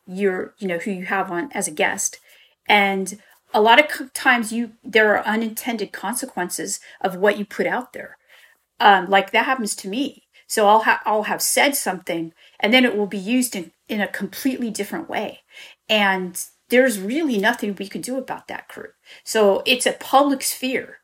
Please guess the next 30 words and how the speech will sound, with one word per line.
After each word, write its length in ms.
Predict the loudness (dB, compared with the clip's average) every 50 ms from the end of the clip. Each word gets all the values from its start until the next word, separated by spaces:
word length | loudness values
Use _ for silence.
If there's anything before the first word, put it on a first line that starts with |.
| _ _
that 140 | 0 2 2
you're 100 | 0 -4
putting 340 | -4 -4 -4 -2 -2 -2
this 200 | -2 -2 -4 -4
message 360 | -2 -2 -4 -4 -4 -6 -2 -2
out 260 | 0 0 -2 -4 -10 _ _ _ _ _ _ _ _ _ _
in. 300 | -12 -12 -12 -12 -18 -20 _ _ -20 -20 -20 -18 _
And 160 | 0 0 4 4
then 280 | 4 4 4 2 2
what 140 | 0 -2 0
happens 540 | 4 4 4 4 4 2 -4 -4 -4 -4 -6
is 300 | -2 0 0 0 0 2
that 320 | 2 4 4 4 2 -2 -8 -18 _ _ _
beyond 600 | -8 -6 -2 0 2 2 2 2 2 2 0 -2 -10 _ _
your 300 | 0 4 4 4 6 4
own 200 | 2 2 2 2
intentions, 800 | 0 -2 -6 -6 -4 -2 -2 -2 -4 -4 -8 -6 -6 -6 -4 0
those 200 | 0 0 0 0
things 300 | -2 -4 -4 -4 -6 -6
then 400 | -6 -4 -4 -4 -4 -8 -10 _ _ _ _ _
get 400 | 2 2 2 2 0 -2 -10 _
completely 560 | -12 -10 -8 -6 -6 -6 -6 -6 -8 -10 -10
changed 520 | -10 -10 -8 -6 -6 -6 -6 -8 -10 -8
and 140 | -6 -6 -6
used. 380 | -6 -8 -10 -12 -14 -16 -16 _ _ -20 _ _ _ _ _ _ _
I've 140 | 2 6 8
actually 260 | 8 6 6 2 -2
written 220 | -2 -2 -4 -4 -6
about 260 | -8 -10 -10 -12 -12
this, 380 | -18 -16 -14 -14 -14 -14 -16